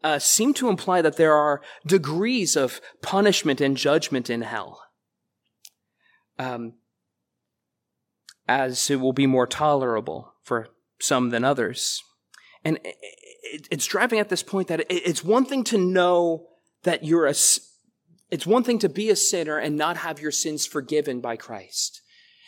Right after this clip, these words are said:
It, it's another thing to know the way to eternal life and reject that path. It's another thing entirely to have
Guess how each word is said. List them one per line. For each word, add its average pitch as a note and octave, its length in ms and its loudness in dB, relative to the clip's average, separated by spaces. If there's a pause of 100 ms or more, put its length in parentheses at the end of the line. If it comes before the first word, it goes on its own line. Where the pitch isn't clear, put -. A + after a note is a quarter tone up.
(120)
It, D#3+ 180 -4
it's E3+ 200 0
another G3 400 4
thing G3+ 240 0
to G3 120 -2
know G3 480 2
the F#3 180 4
way D#3 540 0 (140)
to D3+ 160 -4
eternal D3 400 -4
life C3+ 280 -4
and D3+ 180 -4
reject E3+ 680 0 (240)
that B2+ 360 -4 (140)
path. - 720 -14 (600)
It's D3+ 200 0
another F3 380 6
thing F#3 380 2
entirely E3+ 720 4
to D#3 220 -2
have D#3+ 560 0